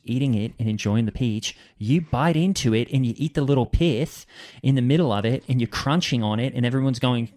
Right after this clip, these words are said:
"No, don't eat the pith." And you're going, "Chomp, chomp, chomp.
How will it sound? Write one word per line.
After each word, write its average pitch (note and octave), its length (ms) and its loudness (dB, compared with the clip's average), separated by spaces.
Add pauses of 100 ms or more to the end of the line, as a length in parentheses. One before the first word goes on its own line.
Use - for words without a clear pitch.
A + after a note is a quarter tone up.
"No, C#3+ 320 2
don't C#3 260 2
eat D3+ 140 -4
the - 60 -10
pith." E3 500 0 (240)
And C3 100 2
you're C3+ 80 0
going, B2 380 0
"Chomp, C#3 340 -2
chomp, C3+ 300 -2
chomp. D3 760 -4